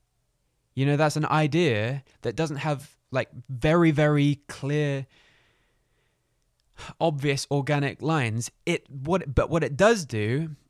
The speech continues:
is once you digest it and really understand it and really know it and really have your eyes open to it and you live with it for a while and it really gets integrated in the deep systems of your thought and beliefs and,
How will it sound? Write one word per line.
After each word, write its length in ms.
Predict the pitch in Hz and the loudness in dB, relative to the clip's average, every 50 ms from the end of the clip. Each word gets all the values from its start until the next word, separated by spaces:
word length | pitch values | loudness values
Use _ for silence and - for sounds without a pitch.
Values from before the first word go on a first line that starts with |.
| _ - | _ -4
is 160 | 151 147 131 | -4 -4 -2
once 240 | 156 175 - - - | -4 -6 -6 -4 -4
you 100 | 170 151 | -4 -4
digest 720 | 127 156 151 147 147 131 113 120 190 220 247 - - - - | -2 0 0 0 0 0 0 -2 -2 -2 -2 -4 -6 -6 -4
it 320 | 95 101 131 - - - _ - | -6 -6 -6 -8 -14 -14 _ -6
and 260 | 135 139 139 135 143 | -6 -4 -4 -2 -2
really 280 | 170 175 175 165 156 | -2 0 0 2 2
understand 560 | 139 147 156 151 143 - - 165 175 202 190 147 | 2 2 0 0 -2 -2 -2 0 0 0 0 -2
it 80 | - - | -2 -2
and 220 | 131 131 120 139 | -4 -2 0 2
really 300 | 196 269 277 254 214 156 | 2 2 2 2 0 0
know 260 | 123 117 107 98 104 | 0 -2 -2 -2 -2
it 120 | 113 127 - | -2 -4 -4
and 160 | 143 123 131 | -6 -2 2
really 240 | 190 226 240 233 196 | 2 2 4 2 0
have 180 | 160 147 127 | 0 -2 -2
your 160 | 123 123 123 | -2 -2 -2
eyes 160 | 120 117 107 120 | -2 -2 -2 -4
open 240 | 110 - 110 104 | -6 -6 -8 -10
to 160 | 101 - 104 104 | -10 -8 -6 -6
it 240 | 107 120 117 - _ _ - - - | -6 -6 -8 -12 _ _ -20 -10 -6
and 140 | 135 135 135 | -4 -2 0
you 120 | 135 127 | 0 0
live 300 | 120 131 175 220 202 156 | 2 4 6 4 4 4
with 140 | 143 127 110 | 0 -4 -4
it 120 | 98 - | -6 -8
for 120 | - - 107 | -6 -6 -6
a 60 | 98 | -4
while 300 | 98 104 104 110 135 135 | -2 -2 -2 -2 -2 -2
and 120 | 110 135 | -2 -2
it 40 | 139 | -2
really 300 | 127 135 170 185 185 170 | 0 2 2 2 2 2
gets 200 | 156 175 - - - | 0 -2 -2 -2 -2
integrated 520 | 156 170 170 175 135 160 156 - 147 131 143 | -2 0 0 0 0 0 0 0 0 -2 -2
in 120 | 143 143 | -2 0
the 100 | 139 139 | 0 -2
deep 300 | 123 - 175 175 - - | -2 -2 -6 -6 -6 -4
systems 420 | - 160 151 - - 143 139 131 | -4 -4 -2 -2 -2 -2 -2 -2
of 60 | 127 123 | -4 -4
your 140 | 127 135 | -4 -4
thought 320 | 123 - - 151 143 - - | -4 -2 0 0 0 0 -2
and 280 | 131 127 127 123 117 - | -4 -4 -4 -4 -4 -2
beliefs 380 | 139 135 143 139 131 - - | -2 0 0 0 -2 -2 -4
and, 300 | 107 104 120 117 110 - | -6 -4 -4 -4 -6 -8